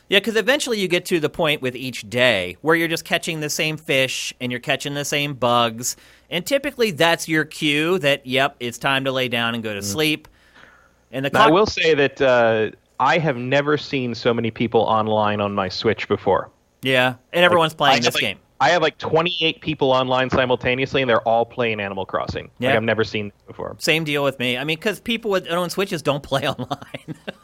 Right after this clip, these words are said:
Speaker 2: Right.
Speaker 1: They just
Speaker 2: And also
Speaker 1: don't.
Speaker 2: 'cause there's nothing else to do right now.
Speaker 1: Yeah.
Speaker 2: So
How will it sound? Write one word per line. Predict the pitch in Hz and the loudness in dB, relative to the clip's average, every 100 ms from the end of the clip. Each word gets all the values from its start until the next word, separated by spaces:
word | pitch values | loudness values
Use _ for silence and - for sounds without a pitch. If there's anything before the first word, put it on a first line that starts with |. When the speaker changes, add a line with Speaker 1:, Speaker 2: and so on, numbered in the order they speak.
| 214 - - - - 233 | -8 -6 -10 -10 -12 -2
Speaker 2:
Right. | 214 | 0
Speaker 1:
They | 175 | 2
just | 160 160 | 2 4
Speaker 2:
And | 156 | 4
also | 170 | 4
Speaker 1:
don't. | 170 | 4
Speaker 2:
'cause | 160 - - | 0 -2 -4
there's | 131 | -2
nothing | 156 151 147 | -2 0 0
else | 143 | 0
to | - 110 | 0 -2
do | 143 160 | 2 2
right | 110 101 98 | 4 2 0
now. | 98 76 - | -6 -6 -4
Speaker 1:
Yeah. | 117 113 | 0 4
Speaker 2:
So | 104 101 101 | 4 4 0